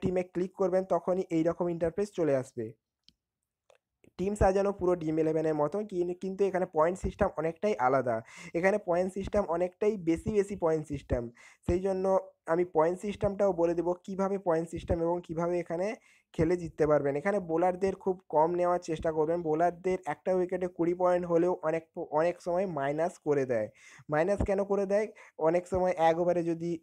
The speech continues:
<clears throat> বারো তেরো রান দিয়ে দেয়, তখন অনেক সময় পনেরো মাইনাস হয়ে যায়। সেই জন্য বোলারদের খুব কম রাখার চেষ্টা করবেন এবং অলরাউন্ডারদের বেশি রাখবেন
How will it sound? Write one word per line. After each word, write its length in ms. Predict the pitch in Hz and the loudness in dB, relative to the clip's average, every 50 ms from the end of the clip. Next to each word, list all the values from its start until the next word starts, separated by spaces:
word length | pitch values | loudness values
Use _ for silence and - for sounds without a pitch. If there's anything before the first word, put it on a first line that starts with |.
| _ _ _ - | _ _ _ -10
<clears throat> 340 | 160 160 156 143 143 139 139 | -8 -6 -4 -4 -6 -8 -6
বারো 360 | 139 131 143 139 147 165 175 | 0 2 4 6 6 4 2
তেরো 260 | 170 180 165 165 165 | 2 2 4 4 6
রান 220 | 165 160 160 156 | 6 6 4 2
দিয়ে 220 | 147 143 160 185 180 | 0 0 0 0 2
দেয়, 180 | 160 165 160 165 - | 2 2 0 0 0
তখন 300 | 170 156 - - 190 185 180 _ - | -2 -2 0 -2 -4 -4 -4 _ -2
অনেক 360 | 156 160 175 185 185 _ - | -2 0 0 -2 -4 _ -12
সময় 340 | - 185 170 180 190 196 180 - _ _ - | -8 -4 -2 -2 -2 -2 -4 -8 _ _ -4
পনেরো 340 | - 156 156 160 165 190 190 | -2 0 2 2 2 2 2
মাইনাস 440 | 170 151 147 147 160 180 185 - - | 2 0 0 0 -2 -2 -4 -4 -4
হয়ে 160 | 143 135 135 | -2 -2 -2
যায়। 200 | 127 135 120 120 | -2 -2 -4 -4
সেই 160 | 120 - 156 | -4 -6 -6
জন্য 180 | 156 180 180 190 | -4 -4 -4 -4
বোলারদের 540 | 180 165 156 156 165 165 160 160 180 180 180 | -4 -2 -2 0 0 0 -2 -2 -6 -8 -6
খুব 180 | - 185 180 - | -8 -10 -8 -4
কম 220 | - 156 147 151 | -2 -2 0 2
রাখার 220 | 156 156 156 175 165 - | 0 0 0 -2 -6 -6
চেষ্টা 240 | - 151 - - 160 | -8 -8 -6 -8 -8
করবেন 380 | 156 160 160 156 170 185 220 240 - _ - - - - - - - | -6 -4 -4 -4 -4 -4 -6 -8 -12 _ -20 -20 -20 -20 -10 -2 0
এবং 360 | 156 156 170 190 214 220 208 214 | 2 4 4 4 4 4 2 2
অলরাউন্ডারদের 800 | - 151 151 156 160 170 170 175 175 170 175 175 170 170 185 180 | 4 4 4 6 6 6 4 4 2 2 0 0 0 0 -2 -2
বেশি 240 | 170 165 156 - 165 | -2 -2 -2 -2 0
রাখবেন 340 | 165 165 160 - 185 196 214 | 0 0 0 0 -2 -4 -4